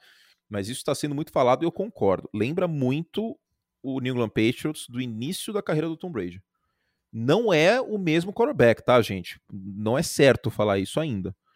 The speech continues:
Pode ser que seja, sei lá, velho, pode, vai saber o que vai acontecer.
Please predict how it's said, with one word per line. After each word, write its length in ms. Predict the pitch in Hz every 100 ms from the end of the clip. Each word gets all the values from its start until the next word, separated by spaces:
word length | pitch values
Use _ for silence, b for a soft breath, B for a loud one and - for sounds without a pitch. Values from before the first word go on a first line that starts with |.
| _ _ _ _ _ _ _
Pode 180 | 101 -
ser 80 | 107
que 80 |
seja, 260 | - 453 349
sei 140 | 127
lá, 220 | 107 101 208
velho, 220 | 110 87
pode, 220 | - 80 _ 113 -
vai 140 | 110
saber 300 | 98 101 90
o 40 | -
que 60 |
vai 80 | -
acontecer. 380 | - - -